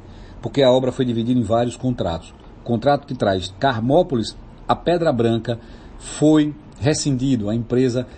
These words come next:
desistiu de executar a obra. E o denit vai convocar a segunda colocada pra dar sequência. Mas o importante é, os outros trechos, os outros viadutos, viaduto Siriri tá sendo, tá em andamento, viaduto de Propriá tá sendo construído,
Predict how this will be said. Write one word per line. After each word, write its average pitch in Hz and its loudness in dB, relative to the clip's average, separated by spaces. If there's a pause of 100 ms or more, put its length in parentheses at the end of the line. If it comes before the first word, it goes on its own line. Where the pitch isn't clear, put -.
(120)
desistiu 160 0
de 143 0
executar 107 0
a 98 0
obra. 92 -4 (320)
E 120 0
o 135 2
denit 120 0
vai 117 2
convocar 180 0
a - -2
segunda 120 -4
colocada 110 0 (260)
pra 143 2
dar 123 4
sequência. 110 -4 (360)
Mas 139 4
o 170 2
importante 165 0
é, 113 2
os 151 0
outros 214 2
trechos, 135 0 (220)
os 139 -2
outros 190 2
viadutos, 139 0
viaduto 127 -2
Siriri 139 -2
tá 123 -4
sendo, 120 -6
tá 113 2
em 113 -2
andamento, 117 -2 (260)
viaduto 117 2
de 135 -2
Propriá 123 0
tá 113 -4
sendo 110 -4
construído, 113 -4